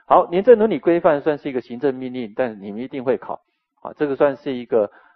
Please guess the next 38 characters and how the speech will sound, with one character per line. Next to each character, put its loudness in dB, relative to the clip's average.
呃， -6
在 2
政 0
风 2
体 -10
系 -12
里 -10
面， -6
这 -10
个 -4
算 -2
是 -10
一 -6
个 -6
最 -8
基 -12
本 -4
的， -10
因 -10
为 0
很 -8
多 -2
公 -2
务 -6
人 -2
员 -10
一 -12
定 -8
会 -4
问 -2
你， -20
哎， -12
昨， -2
某， -12
某 -4
天， -4
然 -4
后， 0